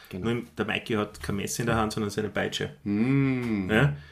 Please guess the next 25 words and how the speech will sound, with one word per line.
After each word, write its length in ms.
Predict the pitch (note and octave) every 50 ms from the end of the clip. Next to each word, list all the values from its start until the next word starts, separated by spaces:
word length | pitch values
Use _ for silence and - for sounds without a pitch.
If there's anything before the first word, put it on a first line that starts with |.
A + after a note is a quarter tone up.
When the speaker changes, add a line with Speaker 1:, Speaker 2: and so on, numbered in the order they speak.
| - - - - - - -
Speaker 2:
Dann, 260 | A2+ A#2 A2+ A2+ A2
dann 200 | A#2 A#2 A#2 A2+
reißt 520 | A2+ A#2 - - A2 A#2+ B2 D3+ D3 D3
er 60 | E3 C#3+
das 120 | C#3+ C3+
in 100 | C#3+ C3+
die 100 | C3 A#2
Höhe 260 | C#3 D#3+ E3+ D#3 C3
und 120 | A#2 A2+ B2
der 60 | A2+
andere 240 | A#2 B2+ C3+ C#3+ C3+
macht's 260 | B2+ B2+ B2+ - - D3
auch. 220 | D#3 C3 G2 F#2 - - _ _ _ _ _ _ _ - - - _ _ _ _ _ _ _ _ _ _
Und 100 | - A2
was 140 | A2 A2+ A2+
macht 200 | C3 A#2+ - -
er 60 | -
dann, 240 | A2+ - G#2 G#2 A2+
der 100 | B2+ C3+
Mike? 340 | C3 C3+ D3 E3+ F#3+ - - -
Speaker 1:
Nein, 340 | F#2 F#2 G2 G2+ G2 G2+ - -
er 240 | - G2+ G2+ G#2 G#2
Speaker 2:
Hm? 60 | - - - - - _ _ _ _ -
Super 360 | - - - F#3 - D#3+ C#3+ - -
cool. 180 | B2 D3 E3+